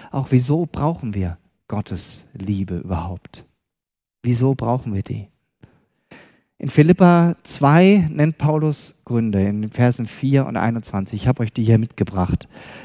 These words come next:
Da beschreibt Paulus, das Ziel des menschlichen Willens, das liegt eigentlich nur in sich selbst. Liegt in seinem Wollen, in seinem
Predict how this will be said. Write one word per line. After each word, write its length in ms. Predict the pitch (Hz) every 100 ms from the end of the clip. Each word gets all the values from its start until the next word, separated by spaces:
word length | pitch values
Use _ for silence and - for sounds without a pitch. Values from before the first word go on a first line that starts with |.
| -
Da 120 | 135
beschreibt 420 | 147 - 180 -
Paulus, 500 | 151 185 202 214 - - - - -
das 240 | 156 -
Ziel 380 | - - 254 311
des 180 | 220 -
menschlichen 560 | 190 220 196 185 175 151
Willens, 560 | 123 95 92 - - _ _ _ _ _ _ _ _ _ _
das 240 | 127 123 -
liegt 440 | 160 202 - - _
eigentlich 500 | 127 175 202 180 -
nur 220 | 139 139
in 120 | 120
sich 200 | 113 113
selbst. 580 | - 87 87 - - _ _ _ _ _ _ _ _ _ _ _ _ _ _ _ _
Liegt 200 | 156 -
in 100 | 131
seinem 480 | 120 135 151 151 120
Wollen, 400 | 104 98 92 -
in 140 | 113
seinem 560 | 117 131 160 170 165